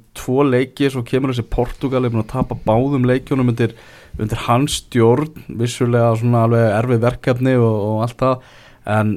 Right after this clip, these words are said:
í, þetta, þetta lítur illa út.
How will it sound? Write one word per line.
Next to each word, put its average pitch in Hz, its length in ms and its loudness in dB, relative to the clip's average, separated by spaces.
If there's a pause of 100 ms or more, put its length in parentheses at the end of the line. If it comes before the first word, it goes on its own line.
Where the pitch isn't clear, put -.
(760)
í, 55 640 -14
þetta, - 560 -6 (320)
þetta 117 320 -8
lítur 120 260 -8
illa 120 300 -2
út. 117 300 -8